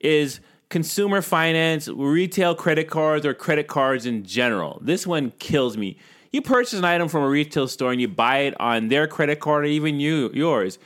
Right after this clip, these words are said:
and you choose not to pay it off within thirty days. Do you realize what you've done?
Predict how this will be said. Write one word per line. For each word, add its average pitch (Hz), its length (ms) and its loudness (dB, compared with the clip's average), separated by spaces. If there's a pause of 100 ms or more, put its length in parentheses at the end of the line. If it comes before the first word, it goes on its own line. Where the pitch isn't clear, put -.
(220)
and 165 160 -2
you 208 80 -2
choose 226 400 -2
not 175 240 0
to 180 80 -2
pay 151 240 0
it 151 80 2
off 131 280 0
within 127 280 -4
thirty 117 360 0
days. 98 400 -4 (380)
Do - 80 -6
you 285 80 0
realize 247 240 2
what 180 100 0
you've 127 300 -2
done? 151 420 0